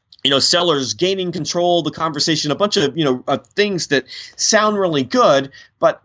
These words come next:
the buyers, they, they're not talking with their brain, they're talking with their intellect. I mean, I can tell you intellectually what I want,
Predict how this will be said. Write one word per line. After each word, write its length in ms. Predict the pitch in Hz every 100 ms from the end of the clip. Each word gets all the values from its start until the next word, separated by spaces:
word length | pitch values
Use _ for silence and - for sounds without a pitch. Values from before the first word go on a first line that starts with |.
| 151
the 80 | 170
buyers, 440 | 151 196 254 208 - _ _ _ _ 170
they, 180 | 202 175
they're 160 | 202
not 240 | 233 202 - _
talking 640 | - 208 226 190 151 123 - 131
with 160 | 156 151
their 100 | 135
brain, 400 | 104 185 196 156
they're 100 | 147
talking 380 | 170 165 160 147
with 120 | 135
their 120 | 135
intellect. 480 | 151 214 117 80 -
I 40 |
mean, 100 | 139
I 40 | 156
can 140 | 160
tell 180 | 151 196
you 120 | 165
intellectually 640 | 143 123 131 170 147 120
what 100 | 113
I 80 | 104
want, 320 | 104 95 117